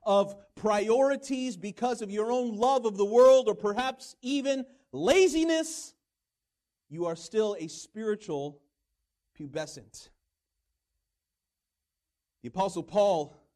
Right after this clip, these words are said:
rebuked the Corinthian church in First Corinthians chapter three for being in this pubescent state. He said, "I couldn't speak to you as spiritual people,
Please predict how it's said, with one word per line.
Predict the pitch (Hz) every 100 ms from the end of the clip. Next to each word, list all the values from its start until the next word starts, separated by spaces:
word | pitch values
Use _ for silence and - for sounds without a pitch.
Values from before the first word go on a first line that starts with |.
| _ -
rebuked | 160 156 139 262 220 - 160
the |
Corinthian | 175 190 196 254 226 156 143
church | 147 139 208 - _ _ _ _ _ _ _ _
in | 165 165 165 -
First | 202 202
Corinthians | 202 202 202 196 190
chapter | - 208 196 - 170
three | 196 226 208
for | 196 190 196
being | 170 196 240 220
in | 214
this | 214 214
pubescent | - 220 196 220 247 226
state. | - 240 262 175
He | 185
said, | 220 220
"I | 220
couldn't | 262 254
speak | 240 - 277 320
to | -
you | 214 226 - _
as | - 220 -
spiritual | - - 254 359 - 180
people, | - 165 143 175 - -